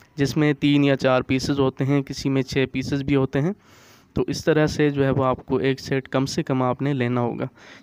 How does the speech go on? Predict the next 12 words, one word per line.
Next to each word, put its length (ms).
ये 80
जो 120
है 80
आपको 300
पाँच 260
सौ 160
पच्चीस 400
रुपये 180
की 80
मिल 120
सकती 360
है। 120